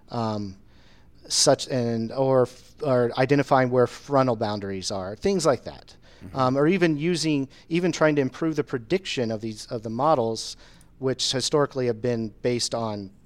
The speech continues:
Speaker 1: theoretical understanding, like fluid mechanics, even trying to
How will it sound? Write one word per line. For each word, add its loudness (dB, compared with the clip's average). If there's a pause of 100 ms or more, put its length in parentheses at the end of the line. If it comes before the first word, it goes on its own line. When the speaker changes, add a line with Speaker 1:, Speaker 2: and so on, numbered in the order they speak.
(280)
Speaker 1:
theoretical 0
understanding, -4
like -8
fluid -2
mechanics, -8 (720)
even 0
trying 2
to -6